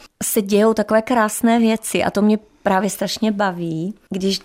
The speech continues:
tomu jdete naproti. Malinko musíte jít naproti, ale ono se to jako děje samo. A já shodou okolností jsem se seznámila s jednou kamarádkou, jejíž dcera má přítele v Dublinu,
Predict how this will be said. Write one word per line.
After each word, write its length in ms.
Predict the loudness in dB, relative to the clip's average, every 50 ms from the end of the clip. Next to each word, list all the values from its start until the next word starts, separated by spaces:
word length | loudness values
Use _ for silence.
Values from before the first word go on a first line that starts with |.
| -4
tomu 220 | -2 0 2 2 2
jdete 240 | 0 0 0 0
naproti. 720 | 0 0 -2 -2 -4 -6 -6 -6 -8 -8 -6 -6 -4 -4 -2
Malinko 380 | 0 0 2 2 2 2 2 2
musíte 300 | 2 2 0 -2 -2 -2
jít 60 | 0 2
naproti, 460 | 0 0 0 -4 -8 -8 -8 -12 -12
ale 200 | -10 -6 -6 -4
ono 160 | -4 -4 -4
se 140 | -6 -6 -8
to 120 | -4 -4
jako 200 | -4 -4 -2 -4
děje 200 | -2 0 0 0
samo. 480 | 0 -2 -6 -4 -2 -2 -2 -2 -4 -4 -6 _ _ _ -2
A 160 | 0 0 0 0 0 0
já 200 | 0 0 0 0
shodou 340 | 0 0 -2 0 0 0 0
okolností 840 | 0 -2 -2 0 0 2 0 0 -2 -4 -8 -4 -2 -2 0 -2 -2 -6 -12 -14 -14 -14 -14 -16 -18 _ -8 -6
jsem 280 | -2 0 2 2 2
se 120 | 2 0 -2
seznámila 880 | -2 -2 -2 0 2 2 4 4 4 4 4 4 4 4 4 4 2
s 420 | 0 -2 -4 0 2 4 4 4 4
jednou 300 | 4 4 2 2 0 0
kamarádkou, 840 | -2 0 -2 0 0 2 2 0 -2 -2 -6 -4 0 0 2 2 2
jejíž 420 | 2 2 0 0 -2 -4 -6 -6
dcera 460 | -6 -6 -2 -2 0 0 0 0 0
má 200 | 0 0 0 0
přítele 420 | -2 -6 -8 -8 -2 0 2 2 2
v 60 | 0
Dublinu, 540 | 0 -4 -2 -2 -4 -4 -2 -2 -2 -4